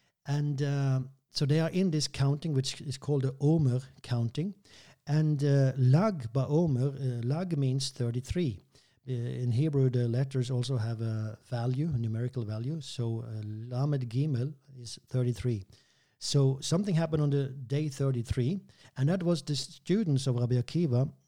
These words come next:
They, they were hit by a plague, and twenty-four thousand of them, according to the Talmud,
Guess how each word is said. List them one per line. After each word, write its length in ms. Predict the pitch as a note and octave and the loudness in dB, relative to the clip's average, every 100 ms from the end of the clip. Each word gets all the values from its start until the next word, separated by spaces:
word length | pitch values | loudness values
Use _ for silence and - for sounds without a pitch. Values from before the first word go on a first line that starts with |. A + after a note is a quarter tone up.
| _ | _
They, 260 | C3+ C#3 C#3+ | 2 4 4
they 160 | C3+ C3+ | 4 4
were 120 | B2+ | 4
hit 200 | D#3 - | 2 0
by 120 | C3 | -2
a 100 | A#2 | 2
plague, 360 | - B2+ E3+ - - _ _ _ _ | 2 2 -2 -6 -20 _ _ _ _
and 320 | B2+ C3 B2+ | -2 0 0
twenty-four 460 | - D#3+ D#3+ E3 E3 | -2 -2 -2 -2 -4
thousand 400 | D#3+ E3 D#3 C#3+ | -4 -6 -4 -4
of 140 | A2+ | -2
them, 180 | G#2+ G#2 | -2 -4
according 380 | A#2 - A#2 A#2 | -4 -2 -2 -2
to 180 | - A2 | -4 -4
the 80 | A2 | -4
Talmud, 460 | - G#2+ A#2+ D#3+ | -4 -2 -2 -4